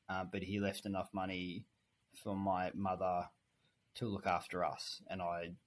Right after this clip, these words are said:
don't want to leave my children or future children exposed in a vulnerable situation like that if I die early." Right?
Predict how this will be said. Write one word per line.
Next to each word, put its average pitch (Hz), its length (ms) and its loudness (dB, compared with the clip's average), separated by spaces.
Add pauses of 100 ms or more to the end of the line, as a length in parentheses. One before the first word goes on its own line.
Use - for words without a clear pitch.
(120)
don't 95 220 4
want 95 240 2 (540)
to 120 100 -4
leave 104 320 0
my 104 260 6
children 98 640 0
or 90 120 -4
future - 380 -4
children 90 440 -2
exposed 90 680 0
in 95 80 0
a 85 60 -4
vulnerable 90 420 -4
situation 90 600 -2
like 85 200 -2
that 82 200 0
if 92 180 -8
I 87 120 2
die 82 340 0
early." - 280 -8 (840)
Right? 120 180 10